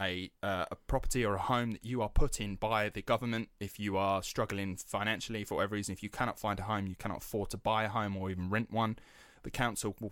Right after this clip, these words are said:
put you in a home with a much cheaper rate of rent. Um, I was someone who benefited from this. I, uh, live in a council house. We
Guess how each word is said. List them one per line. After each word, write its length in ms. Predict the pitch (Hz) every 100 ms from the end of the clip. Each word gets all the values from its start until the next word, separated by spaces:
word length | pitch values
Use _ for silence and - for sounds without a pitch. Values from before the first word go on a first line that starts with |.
| -
put 180 | 143 -
you 120 | 120
in 160 | 110
a 40 | 101
home 440 | 104 110 113 104 -
with 140 | 107 92
a 20 |
much 280 | 101 110 -
cheaper 240 | 117 104
rate 200 | 101 95
of 100 | 87
rent. 320 | 104 90 87 - - _ _ -
Um, 400 | 92 95 95 87 - - - _ _
I 280 | 101 123 127 127 -
was 200 | 113 107
someone 300 | - 117 104
who 100 | 104
benefited 480 | 101 110 113 - 110
from 180 | 123 113
this. 220 | 117 -
I, 300 | - 98 95 -
uh, 240 | - 92 92 -
live 260 | 101 104 -
in 140 | 110
a 40 | 107
council 360 | - 120 123
house. 360 | 117 120 123 -
We 320 | 101 98 95